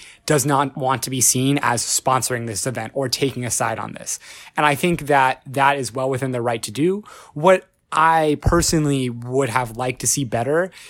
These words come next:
is kind of distinguishing that. Maybe issue the cease and desist without saying,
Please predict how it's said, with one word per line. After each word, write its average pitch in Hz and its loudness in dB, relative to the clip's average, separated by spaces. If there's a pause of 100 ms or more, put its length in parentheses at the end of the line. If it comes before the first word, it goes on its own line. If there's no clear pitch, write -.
(100)
is 139 2
kind 143 0
of 123 -8 (420)
distinguishing 117 -2
that. - -12 (120)
Maybe 165 2
issue 156 0
the 139 0
cease 151 0
and 139 0
desist 120 -2 (200)
without 143 0
saying, 120 -4